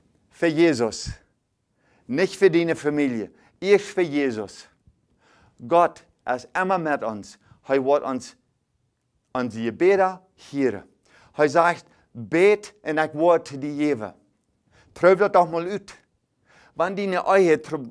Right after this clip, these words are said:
problemen heeft, dan duidt hij toch voor zich op te riemen. Jezus is al voor de zonde alle gestorven. Du brukst dat bloos uitvinden. En v-, vind dat uit. God wordt grote zaken met die doen. So, ik hoop, dat is een beetje een aansporing voor jullie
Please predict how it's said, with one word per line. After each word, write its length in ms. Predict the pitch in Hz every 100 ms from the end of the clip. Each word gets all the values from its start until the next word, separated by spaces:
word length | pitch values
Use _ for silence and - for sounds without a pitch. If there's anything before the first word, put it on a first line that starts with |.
| -
problemen 680 | 147 143 170 196 160 123 117
heeft, 220 | 110 _ _ _ _
dan 180 | 135 139
duidt 200 | 175 185
hij 100 | 175
toch 180 | 160 -
voor 100 | 156
zich 300 | 151 143 160
op 220 | 156 -
te 140 | 160
riemen. 400 | 151 135 117 107 _ _ _ _ _ _
Jezus 380 | 151 196 180
is 300 | 160 - 175
al 160 | - 151
voor 180 | - 143
de 140 | 143
zonde 320 | 123 175 156
alle 260 | - 185 180
gestorven. 640 | 151 - 175 190 139 98 - _ _ _ _ _ _
Du 100 | 131
brukst 220 | 135 147
dat 120 | 127
bloos 200 | 135 156
uitvinden. 480 | 170 165 - 110 98 _ _ _
En 140 | - 110
v-, 260 | - 147 -
vind 200 | 151 151
dat 120 | 147
uit. 140 | 139 -
God 200 | 135 143
wordt 280 | 131 123 - -
grote 340 | 131 147 127
zaken 320 | 117 113 104
met 140 | 107 104
die 100 | 101
doen. 280 | 104 98 87 _ _ _ _ _ _ _ _ _ _
So, 220 | 156 165
ik 140 | 180
hoop, 220 | 196 208
dat 140 | 208 -
is 220 | 170 160
een 120 | 151
beetje 300 | 156 196 180
een 140 | 165 -
aansporing 640 | 190 175 - 143 135 131
voor 100 | 143
jullie 320 | 143 156 131